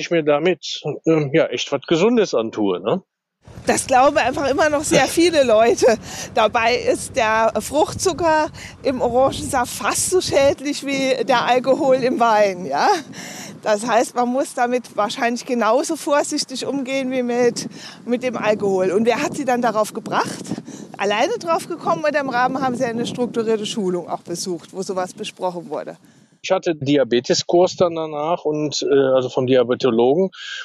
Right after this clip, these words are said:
Speaker 1: Und da waren eben halt so einige Effekte, zum Beispiel bewege dich, versuche auch ein bisschen Fett einzusparen und eben halt, man hat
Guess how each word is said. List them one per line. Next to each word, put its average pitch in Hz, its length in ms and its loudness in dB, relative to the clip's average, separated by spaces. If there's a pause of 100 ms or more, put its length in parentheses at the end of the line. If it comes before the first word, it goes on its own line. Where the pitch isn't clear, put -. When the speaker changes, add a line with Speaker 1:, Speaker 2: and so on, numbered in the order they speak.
Speaker 1:
Und 139 100 2
da 131 120 4
waren 127 240 -2
eben 147 220 -4
halt 160 140 -4
so 160 100 0
einige 147 400 0
Effekte, 160 640 0
zum 143 240 0
Beispiel 131 480 2 (220)
bewege 131 400 2
dich, 151 380 2 (480)
versuche 135 420 2
auch 131 140 2
ein 123 80 2
bisschen 110 240 0
Fett 151 260 0
einzusparen 151 840 0 (360)
und 131 200 2
eben 147 260 2
halt, 147 180 2
man 143 160 0
hat 139 180 -2